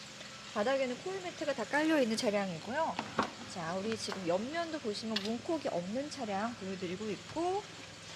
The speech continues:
실내 보여드리도록 하겠습니다. 지금 보시는 차량이 이제 이사공 차량이기 때문에 이백일 마력의 이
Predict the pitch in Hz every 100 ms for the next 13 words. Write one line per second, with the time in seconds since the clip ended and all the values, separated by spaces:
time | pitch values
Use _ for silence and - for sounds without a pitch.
0 | - - - 349 339 339 349 214 208 196
1 | 190 175 180 165 165 - 143 120 123 -
2 | - - - - - - - - - -
3 | - - 269 311 285 226 330 359 339 349
4 | 311 302 302 285 214 214 220 269 392 359
5 | 330 330 294 285 269 254 254 247 233 226
6 | 262 302 269 190 208 294 294 311 339 359
7 | 370 339 247 226 208